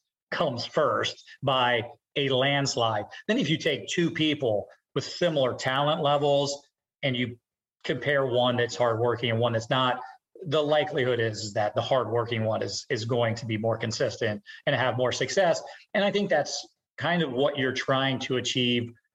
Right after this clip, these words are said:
almost maybe in your work world, is getting yourself into an environment and knowing your skill sets enough that you're now competing maybe with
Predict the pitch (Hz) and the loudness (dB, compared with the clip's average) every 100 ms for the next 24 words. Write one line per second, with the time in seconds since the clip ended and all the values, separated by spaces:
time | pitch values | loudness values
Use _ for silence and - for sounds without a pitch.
0 | - 143 135 127 131 120 113 110 110 107 | 0 2 2 2 0 2 0 0 0 0
1 | 104 101 _ _ _ _ _ - 135 175 | -2 -8 _ _ _ _ _ -6 2 2
2 | - 135 123 117 117 113 - - 139 117 | 2 2 2 4 2 -2 -10 -6 -4 0
3 | 143 170 156 143 120 139 123 120 113 - | 2 2 2 0 0 2 4 2 0 -2
4 | 143 151 - 135 123 110 107 113 117 120 | 0 0 0 0 0 0 0 2 2 2
5 | 117 117 117 113 113 _ _ _ - 110 | 2 2 2 0 -4 _ _ _ -4 0
6 | 110 113 131 139 131 120 110 - 127 117 | 0 2 2 2 2 0 -2 0 0 0
7 | 123 113 120 135 160 135 - - - _ | -2 0 0 2 2 2 -2 -10 -20 _
8 | 131 131 147 151 151 147 143 127 131 127 | -2 0 0 0 2 2 0 -2 0 0
9 | 123 117 113 113 110 110 110 | 2 0 0 -2 -2 -2 -4